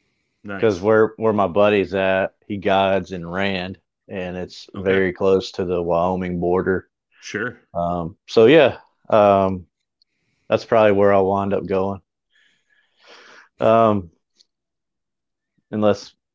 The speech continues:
Speaker 2: me and my wife decide to go out there, then we'll probably stay in Wyoming, and it won't all be <laughs> about fishing. It'll be about,
Speaker 1: Yeah.
Speaker 2: you know,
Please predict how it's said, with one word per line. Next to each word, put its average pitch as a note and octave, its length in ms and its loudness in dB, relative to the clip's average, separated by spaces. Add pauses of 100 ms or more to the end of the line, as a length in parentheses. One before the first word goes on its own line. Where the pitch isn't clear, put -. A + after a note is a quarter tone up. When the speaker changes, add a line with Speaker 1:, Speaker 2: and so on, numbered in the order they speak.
(200)
Speaker 2:
me G#2 160 -2
and F#2 280 -8
my F2 140 -8
wife F2+ 360 -2
decide D#2+ 340 -6
to - 60 -10
go E2+ 160 -6
out E2+ 180 -2
there, E2+ 220 -6
then E2+ 320 -10 (120)
we'll F#2 160 -10
probably E2+ 300 -4
stay F2 540 -4
in D#2+ 160 -6
Wyoming, D#2+ 640 -4 (420)
and E2 640 -10 (800)
it A2 300 2
won't G2+ 280 0 (160)
all F2 260 4
be F2+ 180 0
<laughs> - 20 6
about G#2 320 2
fishing. A#2 560 2
It'll A2+ 200 4
be A2+ 140 4
about, G2+ 320 2
Speaker 1:
Yeah. A2+ 40 -8 (480)
Speaker 2:
you G2+ 100 -4
know, F#2 260 0